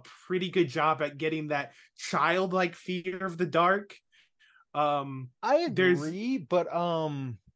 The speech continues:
Speaker 2: I remember it was, I think it was in one of the, might have been one of the Q and A's or might have been, like, a Tumblr or whatever Reddit post, but I remember reading on it that when asked, Jonathan Sims said that the darkness were his least favorite episodes to write on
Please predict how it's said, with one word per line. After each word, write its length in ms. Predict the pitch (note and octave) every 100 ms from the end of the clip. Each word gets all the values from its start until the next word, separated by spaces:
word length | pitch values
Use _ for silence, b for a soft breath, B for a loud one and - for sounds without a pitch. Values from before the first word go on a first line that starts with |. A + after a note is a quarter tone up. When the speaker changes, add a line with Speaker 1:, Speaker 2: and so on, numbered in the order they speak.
| _ _ _ -
Speaker 2:
I 60 |
remember 460 | F3+ F#3+ A3+ A#3+ A#3+
it 80 | D#3+
was, 140 | E3
I 20 |
think 200 | D#3 G#3+
it 60 | A#3
was 140 | A3+
in 100 | F3+
one 100 | E3
of 60 | D3+
the, 100 | C#3 - _
might 200 | C#3+ E3+
have 80 | F#3
been 120 | F#3+
one 80 | F#3
of 60 |
the 60 | E3
Q 260 | C#3 E3+ D#3
and 80 | C#3
A's 200 | C#3 B2+
or 60 |
might 160 | B2+ B2+
have 80 | B2
been, 120 | B2
like, 140 | A#2+
a 160 | A#2+ A2 G#2+ _ _ -
Tumblr 200 | A#2 A2+
or 180 | A2+ A2
whatever 360 | G#2+ A2 G#2+ G#2+
Reddit 300 | G#2 G#2 G#2
post, 180 | G#2 G2+
but 100 | B2
I 40 |
remember 320 | D#3 F#3 E3
reading 380 | C3 C3+ C3 A#2+
on 180 | A2+ G#2
it 120 | G#2 _ b b -
that 440 | G#2+ A#2 A#2 A2 - _ _ -
when 240 | C3+ D#3+
asked, 420 | D3 C#3 B2 -
Jonathan 380 | - B2 A#2+ A#2+
Sims 420 | A2+ A#2+ A2+ A2
said 460 | - A#2 A2 G#2+ G2
that 340 | G#2+ G#2+ A2 - _ _
the 80 | A#2+
darkness 500 | G#2+ C3+ C#3 D3 C3
were 120 | C3
his 180 | A2+ A2
least 300 | G#2 A#2+ B2
favorite 300 | - B2 A#2+ A2+
episodes 440 | G#2+ G#2 A2+ G2+
to 100 | -
write 300 | G2 A2+ D#3
on 320 | F3+ G3 A#3+